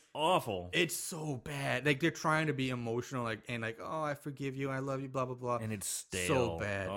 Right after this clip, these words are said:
Speaker 2: It's so,
Speaker 1: Oh.
Speaker 2: like, he is fucking awful. The, the guy, the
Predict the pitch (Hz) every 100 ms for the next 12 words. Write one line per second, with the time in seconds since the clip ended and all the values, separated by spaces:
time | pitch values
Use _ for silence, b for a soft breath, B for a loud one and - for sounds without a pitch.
0 | 101 95 90 120 80 B B - 165 -
1 | _ _ _ _ _ - - 269 302 214
2 | - - 147 131 127 120 117 113 104 80
3 | 131 147 135 135 135 131 139 120